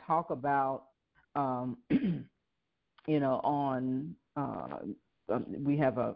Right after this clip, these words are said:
my, I have a partner, a business partner, and we actually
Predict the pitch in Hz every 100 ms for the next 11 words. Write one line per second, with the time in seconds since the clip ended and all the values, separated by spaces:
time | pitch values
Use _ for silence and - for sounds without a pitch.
0 | - 123 107 - 160 131 - 196 185 151
1 | 127 123 _ _ _ _ _ - 131 120
2 | 180 175 - 143 131 127 123 127 127 139
3 | - 127 131 - 123 123 123 120